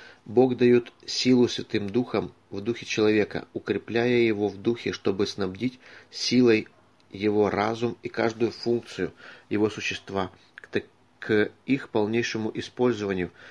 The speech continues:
и предоставлению возможности ему вынести и выполнить то, что он не мог бы перенести или выполнить без Бога. Негативное.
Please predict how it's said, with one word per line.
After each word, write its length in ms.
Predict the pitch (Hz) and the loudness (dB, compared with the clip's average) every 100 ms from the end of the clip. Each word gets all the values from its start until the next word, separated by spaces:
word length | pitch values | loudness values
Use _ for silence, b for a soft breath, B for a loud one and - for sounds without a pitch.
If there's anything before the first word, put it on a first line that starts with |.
| B B | B B
и 60 | |
предоставлению 760 | 98 107 98 - 101 120 120 113 | 0 0 0 -2 0 2 0 -2
возможности 760 | 104 101 110 104 104 - 107 - B B B | -2 -2 -2 -2 -6 -6 -8 -8 B B B
ему 400 | - 104 107 107 - b b b _ | -4 -2 0 -2 -4 b b b _
вынести 720 | 92 95 127 127 120 - 110 - | -8 0 0 0 -4 -6 -8 -6
и 380 | 101 95 92 - _ | -6 -2 -4 -6 _
выполнить 760 | - 92 104 131 117 110 110 - - | -16 -4 0 2 2 0 -2 -8 -2
то, 240 | 123 135 B B | -2 -2 B B
что 340 | B - 123 - | B -4 -4 -2
он 260 | 113 120 123 | 0 0 0
не 100 | 113 | -2
мог 300 | 107 113 110 | -2 -4 -2
бы 120 | 113 | -4
перенести 680 | 110 - 101 101 95 - 117 | -4 -2 -2 -2 -6 -6 -6
или 280 | - 117 101 | -6 -4 -2
выполнить 480 | 107 107 101 104 95 | -2 -2 -2 -2 -6
без 220 | 101 90 | -8 -8
Бога. 360 | - 82 73 - _ _ B B B B B B _ _ 107 | -4 -4 -6 -16 _ _ B B B B B B _ _ -8
Негативное. 640 | 101 110 - 110 87 73 | -4 -4 -2 -4 -4 -6